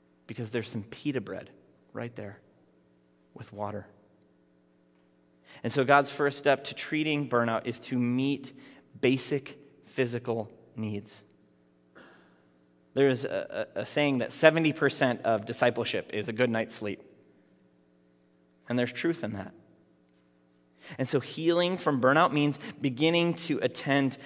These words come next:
to the basics of, of, of physical health, our sleeping patterns, our diet,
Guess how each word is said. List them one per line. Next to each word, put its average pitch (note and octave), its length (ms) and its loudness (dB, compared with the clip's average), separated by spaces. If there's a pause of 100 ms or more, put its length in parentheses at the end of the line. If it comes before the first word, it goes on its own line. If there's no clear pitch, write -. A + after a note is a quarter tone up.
(140)
to - 100 -6
the C3 120 2
basics D3 760 2
of, C3 380 6
of, B2 360 4
of B2+ 200 2 (220)
physical C#3 420 -2
health, A2+ 400 0 (1500)
our A2+ 100 -4
sleeping D3+ 400 -2
patterns, G#2+ 560 -4 (500)
our A2+ 160 0
diet, A#2+ 540 6